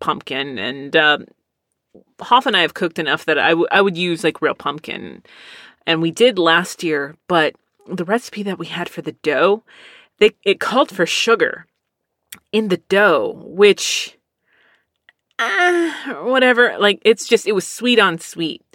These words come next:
So it was good, but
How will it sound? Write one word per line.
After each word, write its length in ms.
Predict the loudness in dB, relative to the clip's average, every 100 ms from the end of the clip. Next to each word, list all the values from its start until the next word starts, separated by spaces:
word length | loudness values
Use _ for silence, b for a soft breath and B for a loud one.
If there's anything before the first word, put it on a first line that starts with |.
| b b b b
So 280 | 4 6
it 80 | 6
was 160 | 4 -2
good, 680 | 2 4 6 6 4 0 -8 _ _ _ _ _ _ _ -20 _ -8
but 460 | 0 2 2 -2